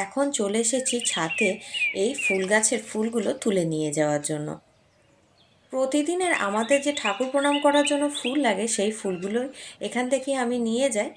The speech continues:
যারা আমার প্রতিদিনের দর্শক বন্ধু রয়েছেন, তারা তো জানেনই। তো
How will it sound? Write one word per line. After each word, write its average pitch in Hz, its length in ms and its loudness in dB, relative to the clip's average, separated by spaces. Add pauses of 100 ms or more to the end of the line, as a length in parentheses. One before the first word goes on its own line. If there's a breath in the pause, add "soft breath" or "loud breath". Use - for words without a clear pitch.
যারা 156 360 -2
আমার 226 240 -2
প্রতিদিনের 262 640 2
দর্শক 254 300 2
বন্ধু 285 200 2
রয়েছেন, 285 440 4
তারা 233 260 2
তো 254 40 2 (160)
জানেনই। 208 480 2 (640 loud breath)
তো 220 100 -2